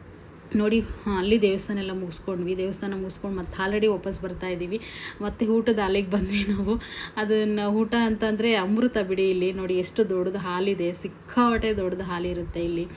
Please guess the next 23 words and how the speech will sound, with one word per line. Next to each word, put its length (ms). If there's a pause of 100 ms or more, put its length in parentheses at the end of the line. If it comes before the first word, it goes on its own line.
(340)
ಎಷ್ಟು 320
ಸಖತ್ತಾಗಿರುತ್ತೆ 760
ಅಂತಂದರೆ 400
ಊಟ 260 (180)
ತುಂಬ 260 (280)
ಚೆನ್ನಾಗಿರುತ್ತೆ. 800 (380)
ಮ-, 140
ಆ 180
ಊಟ 260
ತಿನ್ನೋಕ್ಕೆ 440
ಒಂದು 280
ಖುಷಿ 220
ಅಂತಲೇ 360
ಹೇಳ್ಬೋದು. 500
ಅನ್ನ, 440 (140)
ಸಾರು, 420
ಪಲ್ಯ, 440 (440)
ರಸಮ್ಮು, 540
ಮಜ್ಜಿಗೆ 540
ಎಲ್ಲ 420
ಕೊಡ್ತಾರೆ. 500 (400)
ಮತ್ತು 340
ಪಾಯಸ 280